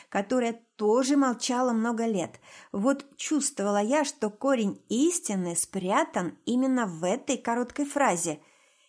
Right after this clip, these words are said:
"Дин, проверь эту информацию, это же недолго".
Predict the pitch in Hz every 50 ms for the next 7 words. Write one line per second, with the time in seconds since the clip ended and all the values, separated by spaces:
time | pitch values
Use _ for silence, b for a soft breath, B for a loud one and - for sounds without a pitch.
0 | b b 202 180 190 233 233 220 208 196 208 202 208 214 247 339 381 320 - -
1 | 214 202 196 - 185 180 - 202 202 196 190 - 220 226 220 214 196 180 330 -
2 | - - 175 - - 247 247 269 269 262 285 294 302 311 262 254 269 220 180 170
3 | 170 160 151